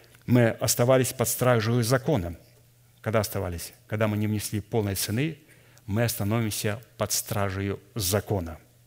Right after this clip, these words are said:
до тех пор, пока вся цена не будет отдана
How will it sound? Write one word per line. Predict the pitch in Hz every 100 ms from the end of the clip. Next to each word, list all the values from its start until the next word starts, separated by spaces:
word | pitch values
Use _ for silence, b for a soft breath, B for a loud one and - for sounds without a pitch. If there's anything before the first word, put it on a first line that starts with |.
| -
до | 104
тех | 101 -
пор, | 127
пока | - 98 104 90 -
вся | - - 117 123
цена | - - 104 95 101 117
не | 120 98
будет | 95 101 98 - - _ _
отдана | 113 104 92 98 104 98